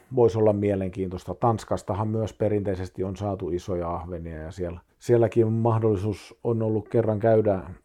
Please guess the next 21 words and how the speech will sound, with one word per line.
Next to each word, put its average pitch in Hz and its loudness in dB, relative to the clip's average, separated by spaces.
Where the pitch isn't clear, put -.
käydä 120 0
kalassa, 98 -2
ei 92 -2
ahventa 95 -4
niinkään, 92 -4
vaan 87 -8
tota 87 -10
Savitskiari 90 -2
Mats 92 -6
Grosellin 87 -6
kanssa 87 -8
haukea 95 0
kalastamassa. 87 -8
Ja 82 -8
Mats, - -6
Mats 127 -2
silloin 117 0
kyllä, 113 -2
Mads, 101 -4
saikin 98 -2
komean 90 -6